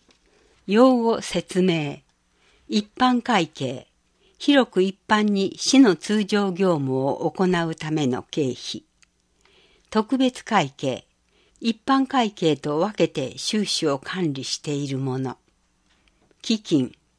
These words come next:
目的の決まっている預貯金のようなもの。財政調整基金だけは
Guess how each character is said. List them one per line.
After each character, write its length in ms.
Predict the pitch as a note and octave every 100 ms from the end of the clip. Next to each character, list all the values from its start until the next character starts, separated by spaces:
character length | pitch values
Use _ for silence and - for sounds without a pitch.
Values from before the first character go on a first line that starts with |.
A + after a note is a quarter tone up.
| _ _ _
目 240 | G#3+ B3 -
的 260 | C#4+ C4+
の 200 | B3 B3
決 180 | - G3+
ま 120 | A3
っ 40 | A3
て 240 | - G#3+
い 140 | G3
る 180 | F#3 F#3 F#3+
預 140 | F3+
貯 220 | G#3 C4 B3+
金 300 | F#3 D#3 -
の 200 | D3+ E3
よ 260 | - D#3+ C3+
う 40 |
な 160 | A#2 A2+
も 160 | A2+
の。 180 | B2 A2+ - _ _ _ _ -
財 220 | G3 B3+
政 320 | - A#3+ A#3
調 220 | - A3 A3
整 300 | - G#3+ G3
基 160 | G3
金 260 | - D3+ C3+
だ 140 | C#3
け 180 | C#3 E3
は 200 | B2+